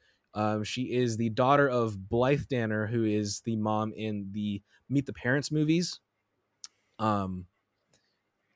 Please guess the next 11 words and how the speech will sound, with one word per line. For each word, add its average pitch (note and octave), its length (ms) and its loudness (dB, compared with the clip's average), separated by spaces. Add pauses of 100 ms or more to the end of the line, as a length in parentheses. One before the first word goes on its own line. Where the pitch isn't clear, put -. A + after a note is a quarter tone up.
(100)
but B2 320 4 (240)
she's E3+ 300 0
also E3+ 400 4
most D3 340 2
recently C#3+ 460 2
known A2 600 0 (540)
for A2+ 520 4
her B2 200 2
brand G#2+ 400 -2
Goop, B2 340 2 (720)
which C3 580 4